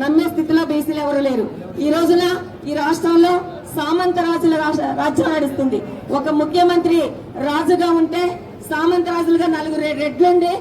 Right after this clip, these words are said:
ఇక్కడ ఎవరిని స్వేచ్ఛగా పాలన చేయకుండా ఇబ్బంది పెడుతున్నారు. అలాగే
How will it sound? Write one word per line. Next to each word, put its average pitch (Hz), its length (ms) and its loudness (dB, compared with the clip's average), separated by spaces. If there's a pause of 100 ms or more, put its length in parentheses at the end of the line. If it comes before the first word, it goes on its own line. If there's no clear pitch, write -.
(340)
ఇక్కడ 302 160 -6 (120)
ఎవరిని 349 320 -2
స్వేచ్ఛగా 320 480 0 (120)
పాలన 302 260 2 (120)
చేయకుండా 311 320 0
ఇబ్బంది 285 420 -2
పెడుతున్నారు. 240 400 -4 (340)
అలాగే 339 320 2